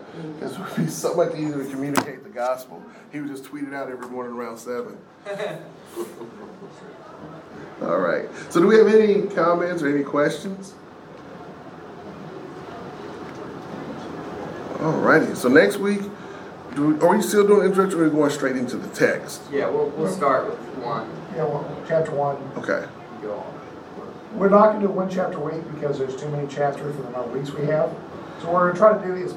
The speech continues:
Speaker 3: pick the best story out of the chapter we're doing that week.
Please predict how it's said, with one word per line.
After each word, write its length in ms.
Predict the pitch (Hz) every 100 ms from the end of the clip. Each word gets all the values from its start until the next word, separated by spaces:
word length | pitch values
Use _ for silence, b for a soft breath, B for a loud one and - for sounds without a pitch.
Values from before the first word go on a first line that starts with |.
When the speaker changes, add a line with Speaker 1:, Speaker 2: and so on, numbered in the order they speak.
| -
Speaker 3:
pick 220 | 196 185 185 - - - -
the 60 | 135 - 151
best 480 | 156 156 - - - - - - - -
story 760 | - - 160 151 156 147 143 143
out 240 | 139 139
of 180 | 143 147
the 80 | -
chapter 380 | - 143 131 135
we're 180 | 120 -
doing 240 | 127 131
that 220 | 127 131
week. 160 | 131